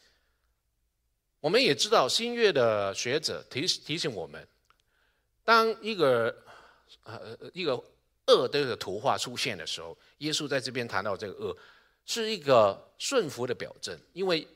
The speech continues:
一头的牛如果不愿意顺服走进去这个恶，然后夹起来啊，这个没有这个顺服的行动是没有办法我们负这个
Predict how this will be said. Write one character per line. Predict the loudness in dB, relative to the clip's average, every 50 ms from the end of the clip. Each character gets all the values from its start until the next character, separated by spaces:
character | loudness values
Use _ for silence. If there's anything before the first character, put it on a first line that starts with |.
| _
一 | -14 -10
头 | -10 -4 -4 -4 -2
的 | -2 -4 -6
牛 | -6 -8 -10 -8 -6 -4 -2 -4 -4 -6 -8 _
如 | -10 -10 -6
果 | -6 -8
不 | -8 -6 -10 -8
愿 | -6 -8 -6
意 | -6 -8
顺 | -8 -8 -8 -10 -10 -10
服 | -8 -10 -10
走 | -8 -8 -12 -12 -10
进 | -10 -10 -10 -8
去 | -10 -10 -12 -12 -14 -14
这 | _ -12 -10
个 | -10 -10 -8 -6
恶， | -6 -6 -8 -10 _ _ _ _ _ _ _ _ _ _ _
然 | -10 -10
后 | -6 -4 -6 -6 -6 -8 -12 _ _ _ _ _ _ _ _
夹 | -2 -2 -2 0
起 | 0 -4 -6 -6
来 | -12 -14 -14 -14 -16 -20 _ _ _
啊， | -18 -18 -18 _ _ _ _ _ _ _ _ _
这 | _ -6 -6
个 | -6 -4
没 | -2 0
有 | 0 0 0
这 | -2 -4
个 | -4 -4
顺 | -4 -4 -4 -4 -4
服 | -4 -6 -4
的 | -2
行 | -2 -4 -4 -6 -10
动 | -10 -10 -10 -10 _ -16
是 | -14 -14 -12 -12 -14 -16 -14
没 | -8 -6 -6
有 | -6 -2
办 | -2 -2 -4 -4
法 | -6 -10 -12 -12 -14 _ _
我 | -14 -14 -12
们 | -12 -14 -14 -14 -18 _
负 | -20 -18 -16 -16 -16 -16 -18 _
这 | -18 -16
个 | -16